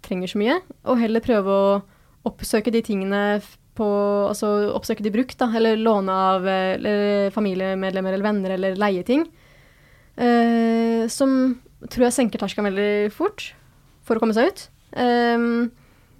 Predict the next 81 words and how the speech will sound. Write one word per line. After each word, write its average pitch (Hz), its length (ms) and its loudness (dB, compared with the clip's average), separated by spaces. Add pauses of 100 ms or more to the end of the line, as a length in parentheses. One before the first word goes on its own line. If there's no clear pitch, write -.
(180)
og 285 120 -2
så 311 80 -2
kan 320 100 2
man 294 80 4
heller 220 120 0
på 220 60 -4
en 247 60 0
måte 233 100 -2
investere 202 300 -4
i - 40 -8
ting 208 140 -4
senere 208 340 0
som 220 120 -4
man 190 100 -2
vet - 120 -6
er 196 80 -8
kvalitet, 190 480 -6
og 190 100 -6
som 196 120 -6
man 190 100 -4
vet 185 140 -8
man 196 120 -4
virkelig 190 220 -6
vil 190 100 -4
drive 202 180 0
med 180 80 -4
det 220 80 -2
da, 190 60 -6 (540)
eh, 196 240 -2
fremover 202 320 -2
og 190 80 -4
bru-, 202 160 -2
ha 180 180 0
det 190 120 -2
i 185 60 -2
lang, 185 160 -2
lang 185 160 -4
tid. 233 240 -2 (920)
Det 247 140 -4
er 254 80 -2
vanskelig, 254 320 -4
for 277 100 2
jeg 269 160 0
føler 233 300 0
på - 40 -4
en 233 60 0
måte 214 80 -6
at 208 80 -2
jeg 220 140 0
fremdeles 214 500 0
egentlig 214 300 -2
ikke 202 120 2
er 185 60 -4
noe, 277 260 2
<laughs> 269 60 4
jeg 269 100 2
føler 254 220 4
ikke 208 100 -2
at 320 80 -2
jeg 202 80 0
er 196 60 -2
noe 233 100 2
ekspert 208 220 -8
der 233 160 2
ute. 277 220 2 (320)
Jeg 240 120 4
også 220 160 -2
kan 370 120 0
slite 269 260 -2
med 220 80 0
liksom 220 160 -4
å 208 80 -2
få 196 160 -4
en 196 80 -4
motivasjon 196 460 -4
til 214 100 -2
å - 20 -6
komme 196 220 -2
meg 180 160 -2
ut - 160 -12
fremdeles. 208 540 0